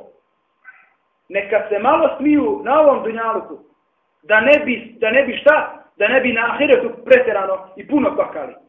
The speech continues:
Pretjerano, niko te ne pita pretjerano. Euzubila. Kada ti Allah propiše, dakle,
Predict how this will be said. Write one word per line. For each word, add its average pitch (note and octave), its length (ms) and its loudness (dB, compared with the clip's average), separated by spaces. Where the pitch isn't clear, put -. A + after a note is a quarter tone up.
Pretjerano, G#3 500 -4
niko A#3 200 -10
te G3+ 100 -12
ne G#3 140 -10
pita E3+ 220 -12
pretjerano. D#3 440 -12
Euzubila. D#3+ 560 -10
Kada D#3+ 220 -12
ti F#3 80 -6
Allah F#3+ 220 -4
propiše, F#3 460 -10
dakle, A3 340 -2